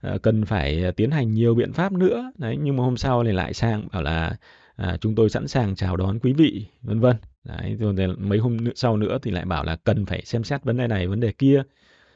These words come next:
Rồi là ví dụ như là phải loại trọ-, bỏ tham nhũng. Loại bỏ tham nhũng ở Ukraine được thì nó khác gì mình bảo là Ukraine là một đất nước dân chủ toàn diện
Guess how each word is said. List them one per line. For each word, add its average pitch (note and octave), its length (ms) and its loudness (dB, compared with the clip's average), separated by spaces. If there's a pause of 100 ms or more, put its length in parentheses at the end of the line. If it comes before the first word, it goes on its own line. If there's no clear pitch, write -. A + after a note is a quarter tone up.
(140)
Rồi F#2+ 180 0
là F#2+ 160 2
ví A2 140 2
dụ C3 120 2
như A2 180 0
là G#2+ 140 0
phải D#2 140 -2
loại D#2+ 160 -4 (100)
trọ-, G#2 160 0
bỏ F2+ 260 -2
tham A#2+ 240 -2
nhũng. C3 180 2 (520)
Loại E3 180 -2
bỏ D3 240 6
tham D#3+ 200 2
nhũng D#3+ 180 0
ở E3+ 60 0
Ukraine D3 380 2
được - 260 4
thì G#2+ 80 0
nó A2+ 120 -2
khác D#3+ 240 -2
gì A#2 220 2
mình G2 280 -2
bảo D#2+ 180 0
là E2+ 460 -4
Ukraine A2+ 420 0
là G2+ 80 0
một F2+ 100 -2
đất C3+ 140 2
nước D3+ 220 0
dân A#2+ 200 2
chủ E2 220 0
toàn F#2 180 -2
diện G2 220 -2